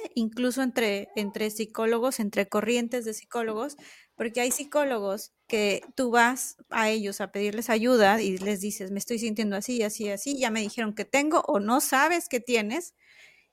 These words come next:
y entonces ellos trabajan contigo, pero trabajan en base a quitarte o disminuir los síntomas. Pero, ¿qué pasa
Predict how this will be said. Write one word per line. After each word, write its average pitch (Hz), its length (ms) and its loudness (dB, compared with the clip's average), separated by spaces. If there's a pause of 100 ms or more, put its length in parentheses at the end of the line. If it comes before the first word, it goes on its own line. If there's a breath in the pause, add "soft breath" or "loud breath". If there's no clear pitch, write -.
(180)
y 262 120 -2
entonces 285 400 -2
ellos 277 260 -2
trabajan 262 420 2
contigo, 240 580 0
pero 220 240 4
trabajan 247 420 2
en 208 140 -4
base 247 360 2
a 214 200 2
quitarte 226 560 0
o 214 80 -2
disminuir 220 560 -4
los 214 160 -2
síntomas. 214 680 -2 (440)
Pero, 220 240 -6
¿qué 277 100 -2
pasa 339 380 6